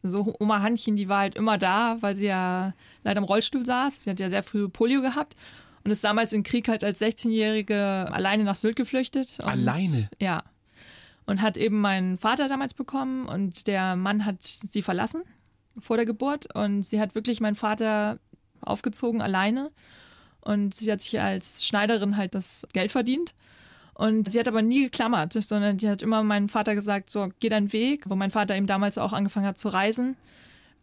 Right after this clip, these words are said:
Speaker 1: hat sie halt nie gesagt, „Oh, jetzt bin ich aber alleine“ oder so, sondern sie hat immer ermutigt, auch das zu machen.
Speaker 2: Hat,
Speaker 1: Und
Speaker 2: konnte
Speaker 1: sagen
Speaker 2: loslassen auch.
Speaker 1: Genau. Und ich glaub, das ist halt ein sehr großes Beispiel, also ein sehr großes Vorbild,
Speaker 2: Eine starke
Speaker 1: so
Speaker 2: Frau.
Speaker 1: jemanden zu haben, ja.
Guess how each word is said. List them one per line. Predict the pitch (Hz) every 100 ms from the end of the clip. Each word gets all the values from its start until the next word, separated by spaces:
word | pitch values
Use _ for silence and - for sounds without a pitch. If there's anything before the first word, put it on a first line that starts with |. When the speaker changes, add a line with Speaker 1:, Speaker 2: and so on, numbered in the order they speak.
| _
Speaker 1:
hat | 220 214
sie | 226
halt | 208
nie | 214 233
gesagt, | 226 214 208
„Oh, | 208
jetzt | 202
bin | 226
ich | 214
aber | 202
alleine“ | 196 208 220 220 208
oder | 196 202
so, | 196
sondern | 196 196 190
sie | 208
hat | -
immer | 220 214 208
ermutigt, | 214 208 233 226 202 -
auch | 196
das | 208 -
zu | 190
machen. | 202 220 180 175
Speaker 2:
Hat, | 117
Speaker 1:
Und | - - -
Speaker 2:
konnte | 113
Speaker 1:
sagen | 107
Speaker 2:
loslassen | 123 135 95 95 101
auch. | 85 -
Speaker 1:
Genau. | 269 247 180 175 -
Und | 180 202
ich | -
glaub, | 220 214
das | 226
ist | 226 208
halt | 208 196 - - -
ein | - 190 185 185
sehr | 208 208
großes | 214 180 185 - - - _
Beispiel, | - 190 - 185 175
also | - 190 180
ein | 190
sehr | 202
großes | 196 190 185
Vorbild, | - 214 196 165 - _ -
Speaker 2:
Eine | 98
starke | - 107 160
Speaker 1:
so |
Speaker 2:
Frau. | 220
Speaker 1:
jemanden | 202 196
zu | 202
haben, | 196 180 -
ja. | 190